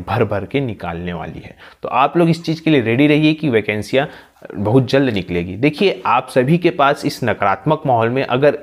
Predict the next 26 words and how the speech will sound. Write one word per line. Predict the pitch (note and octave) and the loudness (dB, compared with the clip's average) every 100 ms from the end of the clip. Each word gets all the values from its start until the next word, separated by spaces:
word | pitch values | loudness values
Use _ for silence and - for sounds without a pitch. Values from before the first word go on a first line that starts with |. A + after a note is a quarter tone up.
| - | 0
कोई | D#3+ E3 - | 2 2 0
पॉजिटिव | A2+ G#2 A#2+ D3 | 0 0 0 -2
चीज़ें | D3+ C3+ C3+ C3+ C3 | -2 2 2 2 0
मिल | C3+ D3 | 4 4
रही | G#2+ G2 | 2 -4
है, | F#2+ - - - | -8 -14 -10 0
तो | |
आप | F3+ E3+ | 2 2
उसे | E3+ | -2
जल्दी | C3 G#2+ A2 | 2 2 2
से | C3 A2 | 0 0
ग्रहण | F#2 F2 F2 | 0 -2 -4
करें, | - - - - _ | -10 -18 -20 -20 _
क्योंकि | E3 F#3+ | 2 4
देखिए, | E3 F3 F3 | 2 2 2
नकारात्मक | C3 A2+ A2 A#2 A#2 D3+ | 2 0 2 0 2 0
होने | D#3+ D#3 | 2 0
के | D3+ | 2
लिए | D3+ | 2
आपको | D3 D3 D3+ | 2 0 -6
कुछ | - E3 | -2 -2
भी | C#3+ | 0
करने | D#3 C3 A#2 | 2 2 2
की | A2+ | 0
ज़रूरत | G#2+ G2+ F#2 | 0 0 -4
नहीं | G2 G2 | -6 -14